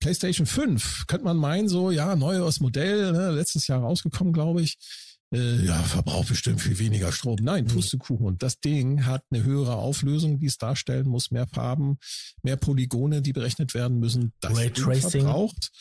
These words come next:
Speaker 1: macht Raytracing auch noch mal besser,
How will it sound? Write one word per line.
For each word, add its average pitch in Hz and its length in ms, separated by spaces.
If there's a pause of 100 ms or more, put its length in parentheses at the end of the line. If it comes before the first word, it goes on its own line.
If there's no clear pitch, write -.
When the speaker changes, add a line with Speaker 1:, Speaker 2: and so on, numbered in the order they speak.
(640)
Speaker 1:
macht 113 200
Raytracing 151 760
auch 135 360
noch 143 180
mal 135 160
besser, 165 560